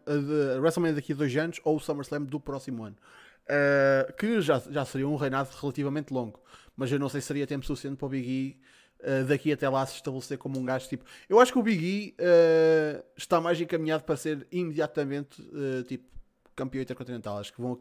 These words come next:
encaminhá-lo nessa, nessa, nesse sentido. Depois de, dele, acho, terminar a feud contra o Sheamus, acho.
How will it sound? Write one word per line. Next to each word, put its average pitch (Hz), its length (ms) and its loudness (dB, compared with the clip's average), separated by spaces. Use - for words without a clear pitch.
encaminhá-lo 131 460 -2
nessa, 123 340 -8
nessa, 117 540 -8
nesse 131 200 -4
sentido. 110 240 -10
Depois 151 260 0
de, 143 500 2
dele, 147 400 2
acho, - 480 -2
terminar 156 580 -4
a 147 60 0
feud 147 340 -2
contra 135 400 -6
o 131 500 -4
Sheamus, 139 520 -8
acho. - 460 -8